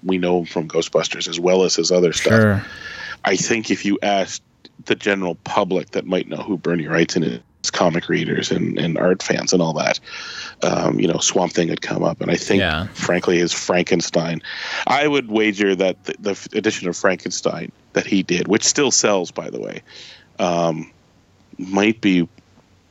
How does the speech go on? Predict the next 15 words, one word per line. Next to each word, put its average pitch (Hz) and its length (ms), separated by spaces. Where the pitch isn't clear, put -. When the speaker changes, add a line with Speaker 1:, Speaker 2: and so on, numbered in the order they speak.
Speaker 1:
like, 80 280
poss-, - 320
possibly 98 380
one 85 140
of 80 80
the 78 160
number 85 280
two 92 300
best-selling 90 600
editions 95 500
of 90 140
Speaker 2:
Wow. 90 180
Speaker 1:
Frankenstein 98 600
ever. 92 340
Like, 85 260